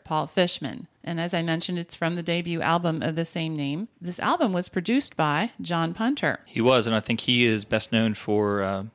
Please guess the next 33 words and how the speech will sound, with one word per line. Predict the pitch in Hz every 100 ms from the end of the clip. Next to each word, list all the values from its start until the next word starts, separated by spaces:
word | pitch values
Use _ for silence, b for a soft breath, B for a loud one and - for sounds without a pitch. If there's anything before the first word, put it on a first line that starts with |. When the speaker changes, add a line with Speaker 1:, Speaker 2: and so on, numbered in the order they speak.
| _
Speaker 2:
working | 107 110
with | 107 -
Brian | 113 107
Ferry | 113 113 113 110
or | 107
Roxy | 110 -
Music | 113 120 127
or | 131
something. | 131 127 -
Speaker 1:
Yeah, | 214 247
both. | 175 185 - -
Both | 185 190 202
them, | 202 247
Speaker 2:
Both? | 285 -
Speaker 1:
um, | 190 180 190 -
and | 190 214
Japan, | 196 175 160 165 -
and | 233 302 294
Slade, | - 156 165 - -
and | 226 254
Procol | - 170 175 165
Harum, | 160 156 -
and | - 269 320 180 151 160 220 - 170
the | 156
nineteen | 165 214 - 208
eighty-four | 202 196 196 180 180
album | 180 185 175
by | 160 151
Pseudo | - - 254 269 175
Echo | 190 208 143 143 -
titled | - 180 165 156 - _
Autumnal | 185 - - 196 240 254
Park. | - 185 196 - -